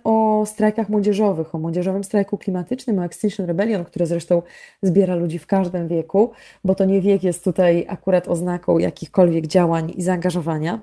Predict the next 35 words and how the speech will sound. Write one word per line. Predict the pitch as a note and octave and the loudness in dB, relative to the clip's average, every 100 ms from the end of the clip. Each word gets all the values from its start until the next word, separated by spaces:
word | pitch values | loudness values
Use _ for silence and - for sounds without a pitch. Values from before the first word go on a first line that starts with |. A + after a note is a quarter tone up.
| _ | _
Natomiast | G#3 B3+ B3+ C4 - - - _ | 2 4 2 0 -6 -20 -20 _
często | C#4+ E4 - | 2 2 2
mówimy | D4 C#4+ C#4 A#3 | 2 4 2 0
o | |
tym | A3+ A3+ | 0 0
najmłodszym | A3+ A3+ C#4+ C#4+ A#3+ | 2 2 0 -2 -2
pokoleniu, | G#3 - G3 G#3 G3+ | 0 0 0 0 -4
które | - G3 | -2 -2
może, | F#3 G3 G#3 G3+ G3+ G3+ G3 G3+ G3+ | 0 -2 -2 -2 0 0 -2 -4 -6
em, | - G3 F#3+ F#3 F#3 F3+ F3+ F3 F3 F3 F3 F3 - | -2 0 0 -2 -4 -4 -6 -6 -8 -8 -8 -10 -14
które | - G3+ F#3+ | -2 0 2
może | F3+ F3 E3+ F#3+ G#3+ G#3 | 0 -2 -2 -2 -2 -2
tą | G3 F#3 F#3+ | -2 -4 -4
sytuację | - F3 F3+ F#3 - F#3+ | -8 -4 -2 -2 -2 -6
klimatyczną | F#3+ F3+ F3 F3+ F#3+ E3+ | -4 -4 -4 -6 -4 -2
odwrócić | G3+ G#3+ F#3+ E3+ D#3+ G3+ A#3+ - - - - _ - | 0 2 2 -2 -2 -2 -2 -8 -20 -20 -20 _ 4
i | A3+ | 6
faktycznie | G#3 G3+ C4+ - A3+ | 4 2 -6 -4 -6
o | |
pokoleniu, | - G#3 G#3+ G#3 A3 G#3+ | -6 -4 0 0 -2 -2
które | - G3 | -2 0
rośnie | F#3+ G#3+ A#3 - | 0 0 0 -2
już | G3 F3+ | -2 -2
w | F3 | -4
innej | G3+ G3 | -4 -4
świadomości | F3+ F3 F3 F3 F#3 | -4 -4 -6 -8 -8
klimatycznej. | - F3+ F3+ E3+ - D#3 E3 - - _ | -4 -4 -2 -4 -6 -12 -12 -16 -20 _
Ale | F#3+ G#3 | 2 2
z | G#3 | 2
przyjemnością | - - A3 A3+ D#4 - A#3 | -4 0 2 2 -2 -2 -2
też | - | -2
chciałam | - A3 G#3+ | -4 -2 -2
dzisiaj | G#3+ G#3+ | 0 -2
Państwu | G#3+ G#3 - - A3 G3+ | -2 -8 -10 0 2 2
przedstawić | G3+ - G3 - G3+ G3 - | 0 -6 -6 -4 -2 -2 -6